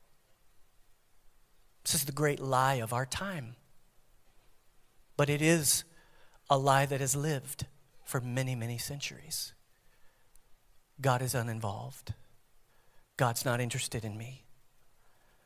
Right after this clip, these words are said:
Everybody repeat after me. Say, "God with us." Say, "God is.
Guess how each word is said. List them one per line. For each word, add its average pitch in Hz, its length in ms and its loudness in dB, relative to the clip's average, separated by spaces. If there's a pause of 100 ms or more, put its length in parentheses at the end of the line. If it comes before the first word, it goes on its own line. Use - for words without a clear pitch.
(2000)
Everybody 175 320 8
repeat 170 360 2
after 170 260 4
me. 139 200 2 (140)
Say, 147 320 2 (280)
"God 165 520 6 (180)
with 143 540 -2
us." - 560 2 (2000)
Say, 151 260 4
"God 151 320 8
is. 196 420 6